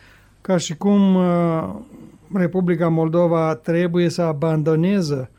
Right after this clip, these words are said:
o civilizație în favoarea altei civilizații care ar fi superioară? Și atunci replica lui Putin este pe potrivă, când dânsul spune că civilizația asta spre care s-a întors cu fața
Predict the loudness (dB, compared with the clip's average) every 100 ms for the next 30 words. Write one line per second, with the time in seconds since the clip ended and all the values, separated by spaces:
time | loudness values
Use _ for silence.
0 | _ _ -4 -2 -2 -4 -2 -2 -2 0
1 | 0 0 -4 -4 0 0 0 -2 -2 -2
2 | 0 -2 0 0 2 0 -2 _ _ -8
3 | -2 -2 -2 -4 -4 -6 -4 -2 -2 -2
4 | -4 -4 -2 -2 -4 -4 -6 -6 _ -16
5 | -8 -2 0 2 2 0 0 -2 0 -2
6 | 0 -2 0 -2 0 0 0 -2 -4 -4
7 | 0 0 0 -4 -6 -2 -2 0 0 0
8 | 0 0 0 0 -2 -4 -8 -6 -2 -2
9 | -2 -2 -2 -4 -12 -20 -20 -20 -6 -2
10 | 2 2 2 0 0 0 0 -2 -2 -4
11 | 0 -2 -2 -2 -2 -6 -6 -4 -2 -2
12 | -2 -2 -4